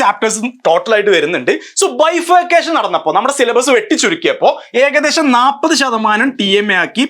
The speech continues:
പതിനാല് ചാപ്റ്റേഴ്സ് നമ്മൾ ഇന്ന് ഒഴിവാക്കിയിട്ടുണ്ട്. ബാക്കി അറുപത് ശതമാനമാണ് നമ്മുടെ ഇരുപത്തിരണ്ട് ചാപ്റ്റേഴ്സ്. നമുക്ക് മുപ്പത്താറിന് ഇരുപത്തിരണ്ട് ചാപ്റ്റേഴ്സ് മാത്രമേ ഞാൻ നിങ്ങൾക്ക് പറഞ്ഞു തരുന്നുള്ളൂ. ആ ഇരുപത്തിരണ്ട് ചാപ്റ്റേഴ്സിൽ നിന്ന് മാർക്ക് വെയിറ്റേജ്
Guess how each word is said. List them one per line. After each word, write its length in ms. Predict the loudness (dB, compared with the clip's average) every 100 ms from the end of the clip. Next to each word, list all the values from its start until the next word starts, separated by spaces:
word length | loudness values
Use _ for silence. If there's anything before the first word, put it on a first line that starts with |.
| -2
പതിനാല് 360 | 0 0 0 0
ചാപ്റ്റേഴ്സ് 360 | 0 0 -2 -2
നമ്മൾ 160 | 0
ഇന്ന് 120 | 0 0
ഒഴിവാക്കിയിട്ടുണ്ട്. 560 | 2 2 2 -4 -4 -6 -6 -6 2
ബാക്കി 300 | 2 2 -4 -4 -2 0
അറുപത് 280 | 2 0 2
ശതമാനമാണ് 640 | 0 0 2 2 2 2 2
നമ്മുടെ 220 | 0 -2 -4 -2
ഇരുപത്തിരണ്ട് 520 | 2 2 2 0 0 0
ചാപ്റ്റേഴ്സ്. 400 | -2 -2 -2 -2 -2
നമുക്ക് 260 | -4 -2 -4
മുപ്പത്താറിന് 640 | -2 -2 2 2 2 -2 -4 -6 -4
ഇരുപത്തിരണ്ട് 400 | 0 0 0 0 0
ചാപ്റ്റേഴ്സ് 320 | 2 0 0
മാത്രമേ 300 | 0 0 0 -2
ഞാൻ 80 | -2
നിങ്ങൾക്ക് 240 | -4 -4 -2
പറഞ്ഞു 200 | 0 2
തരുന്നുള്ളൂ. 320 | 0 2 0 0 -4 0 2
ആ 20 | 2
ഇരുപത്തിരണ്ട് 420 | 0 2 0 0 2
ചാപ്റ്റേഴ്സിൽ 360 | 2 2 0 0
നിന്ന് 160 | 0 2
മാർക്ക് 280 | 2 0 -2
വെയിറ്റേജ് 300 | 0 -2